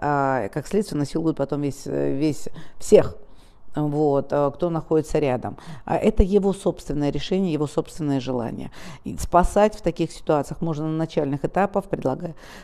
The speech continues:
варианты. Чаще всего они ее не принимают, и они не считают, что они пьют, и они считают, что вот я денег принес, это сделал, все, отстаньте от меня. А, поговорить и определить какую-то мотивашку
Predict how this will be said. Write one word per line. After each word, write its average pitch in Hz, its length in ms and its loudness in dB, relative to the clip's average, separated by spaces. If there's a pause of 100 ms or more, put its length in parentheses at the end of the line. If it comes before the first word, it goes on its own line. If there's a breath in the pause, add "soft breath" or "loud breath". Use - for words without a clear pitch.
варианты. 160 540 4 (920)
Чаще - 240 0
всего 185 280 2
они 165 280 4
ее 151 140 2
не 147 100 0
принимают, 185 640 0
и - 20 6
они 160 220 2
не 151 60 -2
считают, 143 360 -2
что - 160 -6
они 139 240 -2
пьют, 208 400 -2
и 165 40 2
они 151 140 0
считают, 143 400 -2
что 160 140 2
вот 156 220 -2
я 151 80 2
денег 151 260 -2
принес, 202 380 -2
это 156 180 0
сделал, 180 300 2
все, 147 160 -2
отстаньте 156 420 -2
от - 100 -14
меня. 127 300 -4 (400 loud breath)
А, 156 280 6
поговорить 160 680 2
и 160 380 2
определить 156 480 0
какую-то 160 460 -2
мотивашку 147 840 0